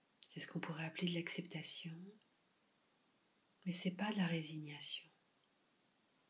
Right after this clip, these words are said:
C'est simplement, je deviens pleinement conscience de ce qui se passe quand je vis ce moment de souffrance. Je me laisse traverser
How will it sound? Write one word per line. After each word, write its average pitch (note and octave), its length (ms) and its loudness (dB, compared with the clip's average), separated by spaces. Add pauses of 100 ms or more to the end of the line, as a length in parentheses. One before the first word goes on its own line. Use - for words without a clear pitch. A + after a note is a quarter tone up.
(540)
C'est - 180 -2
simplement, F3+ 800 0 (840)
je - 160 0
deviens F3 360 4 (100)
pleinement A3 560 2 (100)
conscience F3+ 960 0
de F3+ 100 -2
ce - 100 2
qui - 140 -2
se - 160 2
passe C#3+ 440 -4
quand F3 140 -4
je D3+ 100 -4
vis D3+ 120 -2
ce - 180 -2
moment D#3+ 220 -4
de D#3 80 -2
souffrance. - 680 -8 (3500)
Je - 200 0
me E3 60 4
laisse G3 240 2
traverser F3 880 0